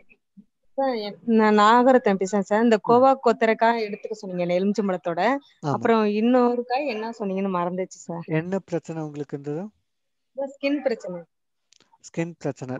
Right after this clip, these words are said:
Speaker 2: ஸ்கின்ல என்ன பிரச்சனை? கருப்பு கலர்ல
Speaker 1: இது
Speaker 2: மாறுதா?
Speaker 1: படர்தாமரை சார்.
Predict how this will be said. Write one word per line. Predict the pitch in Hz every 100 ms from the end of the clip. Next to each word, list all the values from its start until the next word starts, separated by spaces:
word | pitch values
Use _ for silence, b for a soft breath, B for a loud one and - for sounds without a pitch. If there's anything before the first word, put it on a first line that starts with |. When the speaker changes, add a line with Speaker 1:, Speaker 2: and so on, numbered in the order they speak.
| -
Speaker 2:
ஸ்கின்ல | - - 180 185
என்ன | 175 160 175
பிரச்சனை? | - 151 156 160 180 _ -
கருப்பு | 147 151 180 -
கலர்ல | 151
Speaker 1:
இது | 151 156
Speaker 2:
மாறுதா? | 143
Speaker 1:
படர்தாமரை | 226 247 233 214 196
சார். | 190 _